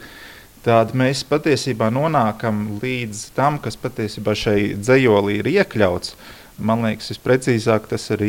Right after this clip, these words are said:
ir: "Pie prāta gaismas kļūstot, tauta zied un tauta zeļ." Un tā tad runa ir par gudrību. Un šeit, ja mēs tepatās, eh, paskatīsimies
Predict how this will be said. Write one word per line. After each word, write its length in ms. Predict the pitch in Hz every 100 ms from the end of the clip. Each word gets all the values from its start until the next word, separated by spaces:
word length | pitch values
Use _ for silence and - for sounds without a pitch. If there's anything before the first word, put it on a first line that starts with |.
| 139
ir: 40 | 175
"Pie 200 | - 123
prāta 500 | 220 135 131 113 110
gaismas 480 | 101 131 120 113 -
kļūstot, 640 | 117 135 175 - 131 -
tauta 320 | 135 127 110
zied 340 | 104 135 143
un 140 | 110 104
tauta 340 | 123 113 -
zeļ." 360 | 92 107 170 214 - - - - -
Un 120 | 110
tā 200 | 131 135
tad 220 | 135 107 -
runa 380 | 120 143 135 117
ir 140 | 151
par 160 | - 185
gudrību. 720 | 170 190 175 170 160 147 143 - - - - -
Un 340 | - 147 185 185 - - - -
šeit, 460 | - 139 131 120
ja 80 | 117
mēs 320 | 104 107 101 -
tepatās, 720 | 107 117 - 90 92 - 117
eh, 160 | 104 101
paskatīsimies 1160 | 120 127 - - 104 104 - 104 104 104 -